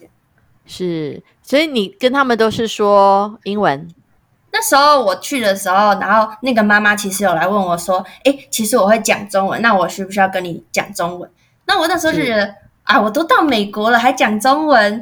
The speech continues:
Speaker 1: 然后就说，
Speaker 2: 真的。
Speaker 1: “没关系，就是谢谢，谢谢，”这样子。
Speaker 2: 嗯，嗯，嗯，所以你都是跟他们讲英文？
Speaker 1: 对，对，对。
Speaker 2: 哦，OK。所以他们的小孩也是，呃，会讲中文就对了。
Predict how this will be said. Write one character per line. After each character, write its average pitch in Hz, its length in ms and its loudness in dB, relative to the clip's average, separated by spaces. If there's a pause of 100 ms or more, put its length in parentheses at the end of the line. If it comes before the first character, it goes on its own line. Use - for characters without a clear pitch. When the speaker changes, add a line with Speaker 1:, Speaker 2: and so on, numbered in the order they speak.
(220)
Speaker 1:
然 214 100 0
后 - 0 -
就 220 60 -2
说， 233 120 2
Speaker 2:
真 226 80 4
的。 226 60 0
Speaker 1:
“没 226 60 -4
关 202 220 4
系， - 40 -2
就 233 140 -4
是 233 140 -6
谢 233 200 -4
谢， 196 180 -6
谢 196 180 -4
谢，” - 240 -12
这 - 60 -4
样 - 160 -6
子。 - 120 -20 (460)
Speaker 2:
嗯， 180 120 -6
嗯， 160 440 -4
嗯， 151 200 -8 (220)
所 233 240 2
以 285 140 0
你 233 160 -4
都 208 180 2
是 240 120 -8
跟 214 160 -2
他 202 120 0
们 180 160 -2
讲 139 200 -2
英 165 200 -8
文？ 151 340 -4 (420)
Speaker 1:
对， 233 220 4
对， 202 200 -2 (100)
对。 - 160 -16 (420)
Speaker 2:
哦， 170 1000 -2
OK。 151 560 -4 (220)
所 302 120 0
以 320 40 2
他 370 100 2
们 359 100 0
的 302 80 4
小 156 180 2
孩 160 200 0
也 165 180 -4
是， 185 460 -4 (360)
呃， 165 180 -2
会 226 160 0
讲 156 240 -4
中 170 220 -4
文 143 180 -4
就 147 120 -4
对 120 220 -6
了。 - 260 -8